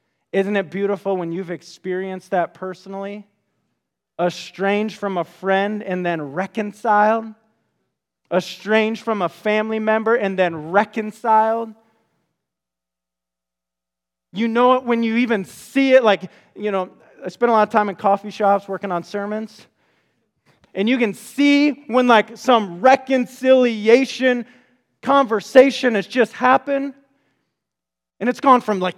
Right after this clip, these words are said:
tense in the beginning to hugs and tears at the end. And I'm over there in the corner like, beautiful.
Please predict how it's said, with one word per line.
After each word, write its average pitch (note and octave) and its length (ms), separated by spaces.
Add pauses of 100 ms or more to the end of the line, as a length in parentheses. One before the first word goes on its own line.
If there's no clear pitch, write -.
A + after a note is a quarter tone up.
(100)
tense E4 420
in C4+ 140
the B3+ 60
beginning C#4+ 800 (280)
to G#3+ 140
hugs A#3+ 360
and A#3 160
tears C#4+ 400
at A#3+ 120
the A#3 140
end. C#4+ 460 (880)
And F3+ 80
I'm G#3+ 80
over A#3 200
there A3+ 120
in A3 60
the G#3 80
corner A#3 340
like, F3+ 240 (4000)
beautiful. F#3+ 600